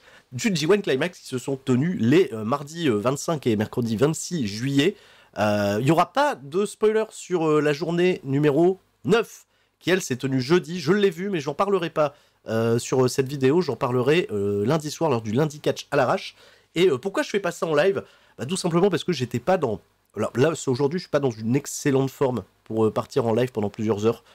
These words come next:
Je vous cache pas, mais je veux pas déroger à la règle. J'ai dit que j'irais jusqu'au bout avec ce G one Climax. Vous allez avoir les reviews de chaque épisode. Alors de ce fait, pour la première fois, le compteur restera à zéro viewer. <laughs> Et on est parti pour parler de ça sur la corde à linge. Et journée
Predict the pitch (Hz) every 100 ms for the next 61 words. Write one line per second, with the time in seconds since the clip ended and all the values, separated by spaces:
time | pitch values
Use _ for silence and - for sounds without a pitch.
0 | _ _ 120 127 113 123 135 110 117 143
1 | 175 _ _ _ 101 147 143 131 127 127
2 | 117 113 123 156 165 _ _ _ 92 107
3 | 131 127 107 110 110 131 - 123 127 117
4 | - 107 117 113 120 107 127 123 101 104
5 | 110 107 104 110 117 - 110 107 110 101
6 | 135 110 120 127 110 - 113 - _ _
7 | _ - 262 247 220 202 185 160 151 -
8 | _ _ _ - 165 208 214 202 196 156
9 | 101 104 160 - 180 175 156 123 156 160
10 | 156 147 - - - - _ _ _ -
11 | 254 262 262 202 - 208 190 185 190 180
12 | 170 208 190 160 160 160 170 202 147 160
13 | 160 180 175 131 - 190 147 170 - -
14 | 196 170 185 185 170 135 175 160 160 165
15 | 196